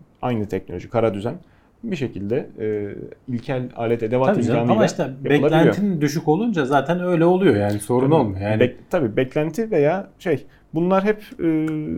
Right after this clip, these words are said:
Speaker 1: nedir? Birbiriyle takım çalışan şeyler. İşte araba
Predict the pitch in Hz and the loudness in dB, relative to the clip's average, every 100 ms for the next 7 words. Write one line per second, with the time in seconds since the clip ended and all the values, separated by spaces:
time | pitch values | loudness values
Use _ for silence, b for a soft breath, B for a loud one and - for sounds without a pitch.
0 | - 160 - 113 139 135 156 127 120 139 | -6 -8 -10 -12 -12 -8 -4 -2 0 -2
1 | 139 156 156 143 175 160 131 117 110 110 | 0 -2 -2 -2 -2 -2 -2 -2 -4 -2
2 | 104 101 - - - 135 139 156 196 | -2 -4 -6 -18 -2 2 4 2 0